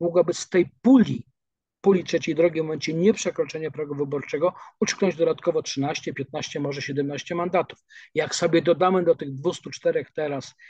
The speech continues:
te piętnaście mandatów, to nam się już robi w tym momencie około dwustu dwudziestu, dwustu dwudziestu kilku mandatów. Co za tym idzie, ta perspektywa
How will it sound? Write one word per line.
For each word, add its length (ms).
te 100
piętnaście 540
mandatów, 640
to 120
nam 220
się 140
już 380
robi 320
w 60
tym 160
momencie 480
około 440
dwustu 320
dwudziestu, 440
dwustu 340
dwudziestu 440
kilku 280
mandatów. 540
Co 100
za 140
tym 200
idzie, 220
ta 120
perspektywa 560